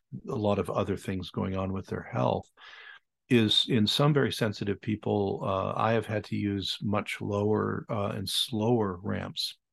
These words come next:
So maybe starting at a half milligram per dose escalation.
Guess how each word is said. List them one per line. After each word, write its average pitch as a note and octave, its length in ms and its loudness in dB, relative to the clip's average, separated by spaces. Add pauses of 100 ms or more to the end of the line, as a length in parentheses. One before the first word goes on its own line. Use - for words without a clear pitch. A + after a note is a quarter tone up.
(380)
So G2+ 400 2 (260)
maybe G#2 220 2
starting G2+ 440 2
at F#2+ 100 -2
a F#2+ 60 -4
half G2+ 440 -4
milligram G2+ 680 -4 (120)
per G2 380 -2
dose G2 560 -6
escalation. G2+ 920 -6